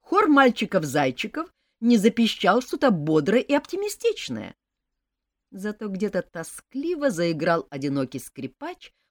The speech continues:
пуская скупую слезу. «М, мне как-то неловко принимать такой подарок», заёрзала я, чувствуя, что где-то на меня с прищуром смотрит Мендельсон.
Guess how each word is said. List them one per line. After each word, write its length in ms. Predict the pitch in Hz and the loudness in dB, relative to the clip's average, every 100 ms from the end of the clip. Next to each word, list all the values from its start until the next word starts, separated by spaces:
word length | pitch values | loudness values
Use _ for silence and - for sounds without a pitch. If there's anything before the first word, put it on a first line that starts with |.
| _ | _
пуская 560 | 139 - - 254 285 269 | -12 -12 -10 -6 -4 -6
скупую 600 | - - 220 - 147 143 | -10 -16 -18 -12 -12 -12
слезу. 540 | - 120 98 90 - _ _ _ _ _ _ _ _ _ _ - | -14 -14 -12 -14 -16 _ _ _ _ _ _ _ _ _ _ -6
«М, 720 | 214 208 208 202 196 185 165 _ _ _ | 0 2 2 2 0 -4 -8 _ _ _
мне 600 | 208 202 202 196 202 220 214 | -8 -4 -2 0 2 2 2
как-то 360 | 220 220 208 | 0 0 0
неловко 600 | 196 185 190 415 - - | 2 2 2 -2 -4 -14
принимать 540 | 480 440 392 302 202 - | -8 -4 2 4 4 0
такой 260 | 180 196 | -4 -2
подарок», 680 | - 165 143 143 123 113 _ _ _ _ _ _ | -2 -4 -2 -2 -2 -6 _ _ _ _ _ _
заёрзала 800 | - 113 139 170 262 202 143 123 | -10 -4 -2 0 -4 -4 -4 -4
я, 240 | 120 120 - _ _ _ | -4 -6 -12 _ _ _
чувствуя, 580 | - 208 - 190 185 175 | -8 -8 -8 -6 -4 -4
что 340 | - - 151 | -6 -10 -8
где-то 600 | 135 131 131 254 311 311 | -8 -10 -4 -4 -4 -4
на 120 | 202 | -2
меня 280 | 170 170 196 | -2 -2 -4
с 140 | 190 - | -4 -10
прищуром 720 | 165 156 - - 254 294 285 | -10 -8 -8 -6 -4 -2 -4
смотрит 560 | - 185 170 185 180 185 | -6 -6 -4 -6 -8 -10
Мендельсон. 720 | 170 156 143 - - - | -10 -8 -8 -10 -12 -14